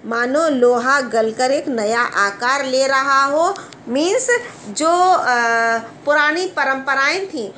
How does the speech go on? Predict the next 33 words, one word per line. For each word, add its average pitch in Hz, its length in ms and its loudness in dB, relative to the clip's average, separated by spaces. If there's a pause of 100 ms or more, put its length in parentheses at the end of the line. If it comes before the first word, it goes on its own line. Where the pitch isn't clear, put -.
(220)
वो 294 200 2
टूट 320 480 -4
कर 330 240 0
से, 330 200 -2 (200)
टूट 302 260 -2
करके 254 400 -2
एक 254 300 0
नया 226 400 0
रूप 247 340 0 (380)
ले 254 240 2
रही 285 360 0
हैं। 415 340 -4 (180)
इस - 160 0
कहानी 220 460 -2
में 330 300 0 (220)
यही 208 380 2 (300)
बताया 185 540 -2
गया 175 300 -2
है। 170 380 -6 (300)
So 254 100 2
students, 269 640 2
ये 233 480 0 (400)
यहीं 240 280 2
तक 294 240 -2
रखते 285 280 -4
हैं 302 160 0
इस 294 180 -2
video 285 380 -2
में 403 280 -2 (260)
और 247 140 -2
next 233 360 -4
video 254 320 -2
में 339 240 -2